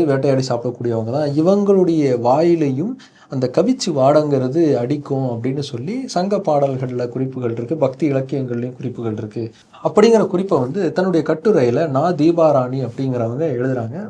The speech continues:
ரொம்ப அழகான ஒரு கட்டுரை அது. அந்த கட்டுரையோட குறிப்புகளை நமக்கு ஒரு விஷயம் தென்படுது.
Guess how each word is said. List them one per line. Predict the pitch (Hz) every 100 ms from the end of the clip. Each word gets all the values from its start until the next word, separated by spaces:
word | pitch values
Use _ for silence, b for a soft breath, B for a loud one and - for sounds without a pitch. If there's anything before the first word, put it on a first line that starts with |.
| -
ரொம்ப | 208 190
அழகான | 135 139 147 147
ஒரு | 127 117 117
கட்டுரை | 120 117 120 117
அது. | 127 143 - b b
அந்த | 160 165
கட்டுரையோட | 175 180 247 196
குறிப்புகளை | 165 185 196 143 202
நமக்கு | 190 156 143
ஒரு | 143
விஷயம் | 185 165
தென்படுது. | 135 131 120